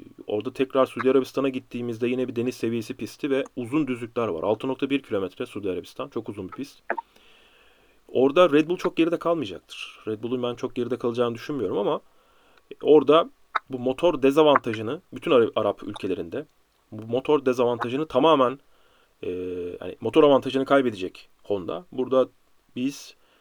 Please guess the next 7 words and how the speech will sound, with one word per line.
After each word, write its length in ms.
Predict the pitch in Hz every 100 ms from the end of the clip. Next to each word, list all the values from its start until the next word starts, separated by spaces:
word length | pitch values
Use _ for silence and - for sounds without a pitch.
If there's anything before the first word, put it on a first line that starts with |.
| _
kuracakları 640 | - 131 120 117 - 120 139
setup'lara 680 | - - 123 - 117 117 - _ -
döneceğiz. 540 | 101 92 127 160 - _ _ _ _ _ _ _ _
Orada 220 | - 135 143
da 100 | 143
Suudi 260 | 143 135
Arabistan'da 680 | 139 135 - 139 139 143 151